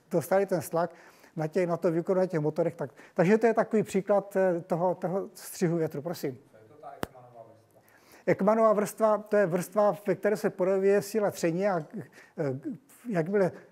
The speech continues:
Speaker 1: končí, tak tam ten, tak, eh,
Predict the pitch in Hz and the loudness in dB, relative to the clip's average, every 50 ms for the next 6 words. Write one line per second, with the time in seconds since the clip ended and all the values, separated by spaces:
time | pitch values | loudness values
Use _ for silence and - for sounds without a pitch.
0 | _ _ _ _ _ - 214 196 190 185 - 214 214 208 214 - - - - _ | _ _ _ _ _ 4 6 6 6 6 4 2 0 0 -2 -8 -20 -20 -20 _
1 | _ _ _ _ - - _ _ - - 170 151 - - - 190 196 208 202 - | _ _ _ _ -20 -20 _ _ 0 2 2 2 2 2 6 6 6 6 4 2
2 | - 220 202 175 190 - - - 180 147 - - 190 175 175 165 | 2 2 2 2 -4 -8 -4 -2 -2 -2 0 0 2 2 2 2